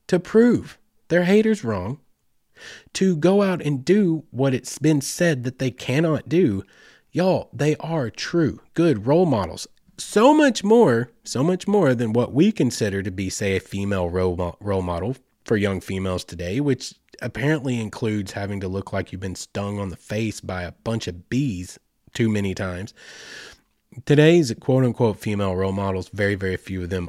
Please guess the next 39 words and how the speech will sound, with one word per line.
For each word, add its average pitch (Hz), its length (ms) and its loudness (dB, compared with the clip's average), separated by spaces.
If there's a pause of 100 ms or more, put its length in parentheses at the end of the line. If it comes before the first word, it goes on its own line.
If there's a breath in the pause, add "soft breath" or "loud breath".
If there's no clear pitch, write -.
are 87 140 -10
actually 85 400 -10
good 82 220 -10
role 80 160 -14
models - 500 -16
in 95 140 -8
any 90 160 -4
way, 90 120 -2
shape, 87 280 -8
or 85 40 -12
form, 85 300 -8
because 92 300 -6
it's - 220 -10 (360)
all 92 200 0
about 92 360 -4
appearance 101 520 -6
and 95 140 -12
has 87 260 -10
nothing 95 540 -6
to 87 120 -8
do 87 300 -8 (1000 loud breath)
with 110 140 -2
the 92 60 -4
content 92 480 -2
of 87 100 -8
your 85 80 -6
character. 92 540 -2
These 107 420 -2
women, 90 380 -6 (320)
these 113 380 0
women 98 280 -4
embody 92 560 -4
the 87 140 -8
spirit 98 640 -4
of 90 120 -10
what 98 160 -2
a 87 140 -4
role 95 380 -4
model 87 500 -8